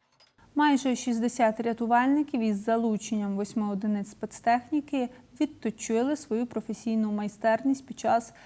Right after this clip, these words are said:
тактико-спеціальних навчань, що відбулись на базі одного із підприємств у Калинівці Хмельницького району.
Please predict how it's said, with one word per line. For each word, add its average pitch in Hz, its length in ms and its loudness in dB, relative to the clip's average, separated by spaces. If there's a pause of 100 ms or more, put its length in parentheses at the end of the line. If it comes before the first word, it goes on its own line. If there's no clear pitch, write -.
(200)
тактико-спеціальних 220 1120 -2
навчань, 226 540 0
що 240 300 -2
відбулись 214 640 -4
на 240 140 0
базі 226 340 0
одного 220 380 -2
із 214 180 -4
підприємств 214 840 -4
у 247 100 -6
Калинівці 196 680 -4 (420)
Хмельницького 208 640 0
району. 208 400 -2